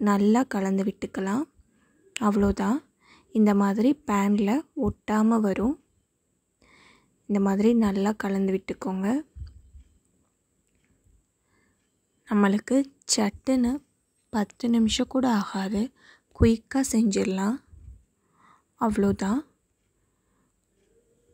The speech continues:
உங்களுக்கு அப்படி இயற்கையா வேணும் அப்படின்னா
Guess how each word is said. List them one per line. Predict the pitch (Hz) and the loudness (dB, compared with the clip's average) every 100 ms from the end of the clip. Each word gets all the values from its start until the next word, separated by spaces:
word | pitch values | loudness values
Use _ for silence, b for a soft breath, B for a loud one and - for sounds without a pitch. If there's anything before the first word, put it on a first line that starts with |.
| _ | _
உங்களுக்கு | 214 202 208 - 254 302 415 | 2 4 2 0 0 0 0
அப்படி | 214 214 202 202 208 - - | -2 0 0 2 -2 -6 -2
இயற்கையா | 220 220 220 240 233 220 | 2 2 0 0 2 2
வேணும் | 208 214 208 | 4 4 2
அப்படின்னா | - 202 196 220 | -2 -2 0 -2